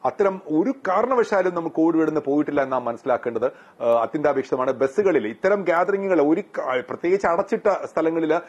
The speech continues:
ഇത്തരം ആൾക്കൂട്ടം, അത് ബസ്സിനുള്ളിലായിക്കോട്ടെ, എ സി കമ്പാർട്ട്മെന്റുകളിലായിക്കോട്ടെ, അല്ലെങ്കിൽ ബാറുകളിലായിക്കോട്ടെ, അല്ലെങ്കിൽ ഡിസ്കോത്തീക്കുകളിലായിക്കോട്ടെ, ആ, ഷോപ്പുകളിലായിക്കോട്ടെ, ഇത്ര ആൾക്കൂട്ടം തീർച്ചയായിട്ടും അപകടമാണ്.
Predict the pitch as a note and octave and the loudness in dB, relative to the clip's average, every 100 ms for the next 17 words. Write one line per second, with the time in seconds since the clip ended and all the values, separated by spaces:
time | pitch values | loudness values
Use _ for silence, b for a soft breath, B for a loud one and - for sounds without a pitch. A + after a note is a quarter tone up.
0 | B - C3 F#3+ F3 E3 D#3+ D#3+ B2+ C3+ | B -8 -2 0 2 2 0 0 0 2
1 | C3+ F3+ F3+ F3 E3 E3 E3 E3+ C#3+ D3 | 0 0 -2 0 0 0 0 0 0 -4
2 | F#3+ D3+ C#3+ D#3 F3 E3+ D#3+ D#3 D3+ D#3 | -4 -2 0 -2 -2 -2 0 0 2 0
3 | D#3+ D3+ D3 D#3+ C3+ C3 D#3 E3+ D#3+ D#3 | 0 0 0 -2 0 2 2 2 2 2
4 | D#3 D3 D3 D3 C3+ C3 - E3+ D#3+ E3 | 0 0 0 -2 -6 -6 -4 -2 -2 0
5 | D3 C#3+ C#3+ C3+ C#3 B B D3 C#3 C#3 | 2 0 -2 -4 -4 B B -2 2 2
6 | B2+ F3 F#3+ G#3+ E3 B2+ - A2+ B2+ G#3 | 2 0 2 2 4 2 0 -4 0 0
7 | D#3 D3 A3 C4 C4 A3 A#3 A3 - E3 | 0 0 0 0 -2 0 -2 -2 -2 0
8 | A#3 B3 A3+ F3+ E3 B2+ B2+ D#3 D3 A#2+ | 0 0 2 4 4 2 2 2 2 0